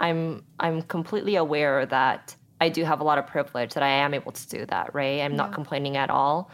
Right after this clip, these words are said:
Speaker 1: And I'm very, very lucky that I had those moments with the girls. But at the same time, it doesn't take away that it is still hard and it is stressful, you
Speaker 2: Of
Speaker 1: know?
Speaker 2: course.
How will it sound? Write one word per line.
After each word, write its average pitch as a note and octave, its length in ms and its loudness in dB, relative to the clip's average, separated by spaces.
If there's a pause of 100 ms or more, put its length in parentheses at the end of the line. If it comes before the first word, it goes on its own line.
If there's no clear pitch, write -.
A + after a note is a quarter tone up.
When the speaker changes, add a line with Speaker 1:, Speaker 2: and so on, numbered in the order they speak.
(140)
Speaker 1:
And D#3 100 -2
I'm D3+ 140 0
very, E3 540 0 (160)
very D#3 240 2
lucky D3 240 0
that C#3+ 100 0
I C#3 60 2
had F3 300 0
those D3 220 -2
moments C3 380 -4
with C3+ 140 -6
the C#3 100 -6
girls. C3 480 -2
But - 440 -2 (140)
at F#3 120 0
the F#3 80 -2
same E3+ 200 -2
time, E3 220 -2
it C3+ 60 -4
doesn't D3+ 220 -4
take D3 240 -6
away C#3 260 0
that - 180 -2
it C#3 100 -2
is C3+ 120 0
still A2 320 -2
hard G#2 260 -2
and G2+ 100 -6
it C3 140 -6
is A#2+ 120 -4
stressful, - 600 -10
you - 80 -4
Speaker 2:
Of C#3 60 -4
Speaker 1:
know? - 100 -4
Speaker 2:
course. - 240 -8